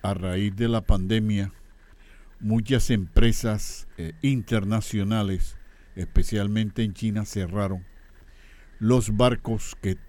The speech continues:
eh, transportaban las mercancías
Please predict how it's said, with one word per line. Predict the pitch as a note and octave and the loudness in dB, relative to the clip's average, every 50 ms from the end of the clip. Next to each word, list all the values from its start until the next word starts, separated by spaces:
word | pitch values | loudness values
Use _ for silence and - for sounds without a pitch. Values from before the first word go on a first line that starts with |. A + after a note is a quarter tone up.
| - - - - - - | -20 -20 -20 -20 -16 -10
eh, | F#2+ F#2 F2 - | -10 -10 -8 -6
transportaban | - A#2+ A2+ G#2+ - - - - A2 F#2+ E2+ - - A#2 A2+ A#2 A#2+ A#2+ A#2 | -2 -2 -2 -2 -2 -4 -8 -8 -6 -6 -6 -4 -2 0 0 0 0 0 -2
las | G#2+ G2+ F2+ | -2 -4 -4
mercancías | F#2+ G#2 G#2+ G2+ - - G2+ F#2+ - - C3 A#2+ A2+ A2+ A2 - - - | -6 -6 -6 -6 -6 -8 -8 -8 -8 -6 -4 -4 -2 -4 -4 -6 -10 -18